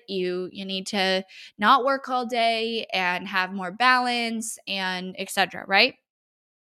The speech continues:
Neither are right. The answer is in the middle, and the answer is there are seasons for both.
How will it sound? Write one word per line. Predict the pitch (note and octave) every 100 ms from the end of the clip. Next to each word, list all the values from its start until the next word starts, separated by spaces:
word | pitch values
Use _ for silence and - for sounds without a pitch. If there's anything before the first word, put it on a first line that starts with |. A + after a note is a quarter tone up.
| _ _
Neither | G#3+ B3 D4+ D4+
are | B3
right. | A3+ B3 - - - _ _ _ _ _ _ _ _ _ _ _
The | A#3+ B3+
answer | C#4 C#4 C#4
is | A#3+
in | A3+ G#3+
the |
middle, | G#3 D#4+ A#3 - - -
and | G#3+
the | G#3
answer | A3 D4+ D#4+ A3+
is | G3+ G#3+
there | G#3 A3 B3
are |
seasons | C4 - G3 G#3+ A3+ A3+
for | A#3+
both. | A#3+ D#4 G#3